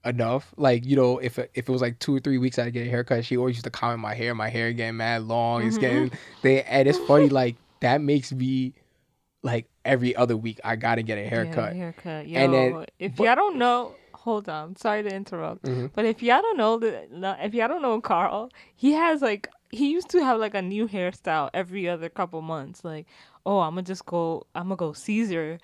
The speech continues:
Speaker 2: Then, oh, I'ma grow my hair out. Oh, I'ma get a <laughs> ponytail." Like, what?
Speaker 1: I never had a ponytail, so we
Speaker 2: A
Speaker 1: need to,
Speaker 2: bun, a
Speaker 1: yeah,
Speaker 2: man
Speaker 1: okay,
Speaker 2: bun. I'm
Speaker 1: all right,
Speaker 2: sorry. I'm
Speaker 1: yes.
Speaker 2: so sorry. A man bun.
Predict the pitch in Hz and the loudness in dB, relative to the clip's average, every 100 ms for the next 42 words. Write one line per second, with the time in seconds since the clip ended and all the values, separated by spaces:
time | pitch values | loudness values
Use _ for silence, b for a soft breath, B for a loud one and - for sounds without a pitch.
0 | b b - 185 170 190 196 180 202 190 | b b -8 -6 -4 0 0 0 -4 0
1 | 208 190 156 185 233 214 160 143 214 220 | 0 0 -2 0 0 2 0 0 0 2
2 | 160 196 208 208 175 220 311 330 214 - | 2 -2 -2 -2 -2 0 2 2 0 2
3 | 240 208 180 208 214 226 - 196 202 220 | 2 4 0 0 -4 -4 -10 -4 -2 -2
4 | - 370 - 110 113 123 113 107 - 110 | -2 -4 -4 -6 -2 -2 -2 -6 -12 -12
5 | 92 95 - - 90 - 95 110 185 196 | -12 -14 -16 -16 -18 -16 -12 -4 0 2
6 | 190 226 170 143 196 214 254 214 165 156 | 6 6 6 -2 -2 0 0 0 -2 -4
7 | 175 233 - 143 135 147 196 - 151 143 | -4 -6 -4 -6 -4 -6 -8 -10 -12 -12
8 | 147 139 139 147 180 180 202 160 143 135 | -10 -10 -10 -10 -8 -6 -6 -8 -10 -12
9 | 147 | -14